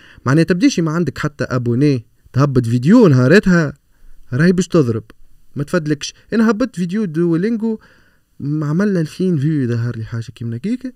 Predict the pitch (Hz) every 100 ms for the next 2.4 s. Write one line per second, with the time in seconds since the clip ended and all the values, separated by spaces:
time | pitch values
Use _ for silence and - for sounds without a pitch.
0 | - 165 220 269 262 254 226 202 170 _
1 | - - - - - - 147 214 285 247
2 | 165 190 247 226